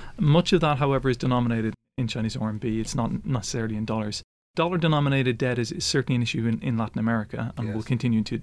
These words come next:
Speaker 1: to be so, and elsewhere. So, um, I think that's definitely gonna be an issue for the remainder of the year. Th-, th-, that's no doubt about it. It's probably an issue which requires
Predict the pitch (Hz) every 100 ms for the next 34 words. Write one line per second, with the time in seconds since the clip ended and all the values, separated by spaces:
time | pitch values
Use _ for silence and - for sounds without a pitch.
0 | - - 113 113 - 107 - _ 135 120
1 | 123 - 123 110 - _ - - 147 139
2 | 143 139 139 139 - - - - - 135
3 | 175 160 - 156 165 147 143 135 135 135
4 | 135 - 123 123 120 117 117 135 160 214
5 | 113 120 113 117 - 135 123 117 113 123
6 | 123 131 - - - - - - 170 190
7 | 208 196 - 160 147 156 - 143 123 139
8 | - - - - 139 139 131 117